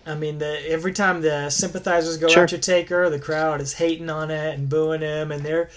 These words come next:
Speaker 2: Yeah.
Speaker 1: they're feeding right in to, to the stereotypical stuff here. Man, I, you gotta
Speaker 2: Oh,
Speaker 1: say
Speaker 2: yeah.
Speaker 1: that.
Speaker 2: Oh,
Speaker 1: Uh,
Speaker 2: yeah.
Speaker 1: Taker gets,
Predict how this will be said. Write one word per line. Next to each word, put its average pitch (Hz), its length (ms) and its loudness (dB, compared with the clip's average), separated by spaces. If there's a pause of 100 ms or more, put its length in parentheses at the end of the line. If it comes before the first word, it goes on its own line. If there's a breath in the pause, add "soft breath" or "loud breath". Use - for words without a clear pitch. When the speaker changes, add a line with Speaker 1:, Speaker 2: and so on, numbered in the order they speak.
(220 loud breath)
Speaker 2:
Yeah. 160 180 10
Speaker 1:
they're 190 60 10
feeding 254 380 -4
right 233 240 6
in 185 320 2
to, 143 520 -6 (120)
to 156 100 -4
the 143 80 -6
stereotypical 151 880 0
stuff 147 400 -8
here. 139 320 -14
Man, 139 240 -16
I, - 220 -10 (160)
you 143 140 -10
gotta 151 240 -4
Speaker 2:
Oh, 147 140 10
Speaker 1:
say 135 100 12
Speaker 2:
yeah. 123 160 10
Speaker 1:
that. - 120 -6 (1400 loud breath)
Speaker 2:
Oh, 143 120 8
Speaker 1:
Uh, 123 100 10
Speaker 2:
yeah. - 420 2 (600 loud breath)
Speaker 1:
Taker 185 760 0 (640)
gets, - 680 -2